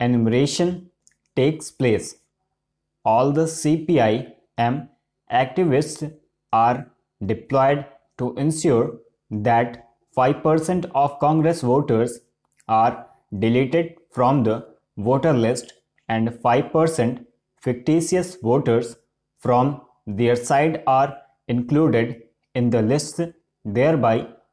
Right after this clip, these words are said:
from the beginnings itself, they are ahead of the Congress party, and a margin of ten percent is always ensured to win the election.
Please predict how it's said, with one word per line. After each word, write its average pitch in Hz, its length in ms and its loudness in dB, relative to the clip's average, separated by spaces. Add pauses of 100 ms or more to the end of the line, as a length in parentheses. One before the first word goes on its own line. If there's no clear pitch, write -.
from 120 320 2
the 113 100 0
beginnings 135 840 -2 (520)
itself, 143 500 0 (280)
they 104 400 -2
are 127 300 0
ahead 139 460 -2 (380)
of 127 260 0
the 123 80 0
Congress 147 480 -2
party, 113 540 -2 (800)
and 127 420 0 (280)
a 117 60 -2
margin 139 560 0
of 127 360 0 (260)
ten 131 260 0
percent 131 600 -2 (440)
is 117 180 0
always 143 640 0
ensured 131 580 0 (400)
to 131 100 -2
win 131 380 0
the 131 260 0
election. 113 520 -4